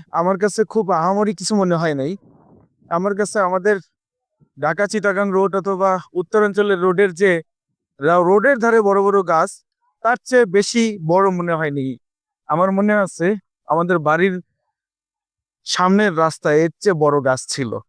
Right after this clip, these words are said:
সেটা তাহলে বারোশো বছর পুরাতন হতো। টপিস যাই হোক, গাছের বয়স যাই হোক, কিন্তু তারা যে কাজটা করছে সেটা হচ্ছে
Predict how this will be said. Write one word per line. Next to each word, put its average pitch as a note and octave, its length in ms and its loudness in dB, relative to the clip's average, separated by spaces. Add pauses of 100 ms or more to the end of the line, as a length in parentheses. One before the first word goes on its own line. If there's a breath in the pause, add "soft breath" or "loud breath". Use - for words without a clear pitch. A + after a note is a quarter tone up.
(340)
সেটা E3+ 360 -2
তাহলে F#3 380 2
বারোশো D3 400 0
বছর E3+ 300 -4
পুরাতন C#3 460 -4
হতো। A2+ 280 -14 (1800)
টপিস F#3 400 2
যাই G3+ 240 4
হোক, F3 300 2 (380 loud breath)
গাছের F#3+ 560 2
বয়স F3 400 2
যাই E3+ 240 2
হোক, D#3 300 0 (720)
কিন্তু E3 300 2
তারা E3+ 300 2
যে F3+ 160 0
কাজটা D#3+ 340 -2
করছে D#3 400 -2
সেটা D#3+ 280 0
হচ্ছে F#3+ 380 -2